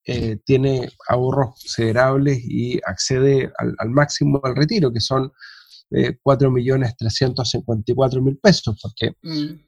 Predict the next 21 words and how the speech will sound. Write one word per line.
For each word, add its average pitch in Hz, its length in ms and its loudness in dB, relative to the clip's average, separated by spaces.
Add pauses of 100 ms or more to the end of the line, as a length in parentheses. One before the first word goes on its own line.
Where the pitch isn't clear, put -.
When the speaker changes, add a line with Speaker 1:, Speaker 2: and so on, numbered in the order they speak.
(160)
Speaker 1:
Por 110 100 2
suerte, 143 360 6
una 139 220 6
de 127 40 4
las 117 140 -2
cosas 139 340 2
que 117 320 -2
se - 160 -8
logró 120 300 0
reponer 123 460 0
en 135 80 0
el 123 60 -4
Senado, 123 720 0
eh, 117 220 -2
el 117 220 -2
monto 120 280 -4
máximo 127 440 0
ciento 117 320 -4
cincuenta 117 500 -4
U 151 140 8
F. 143 320 4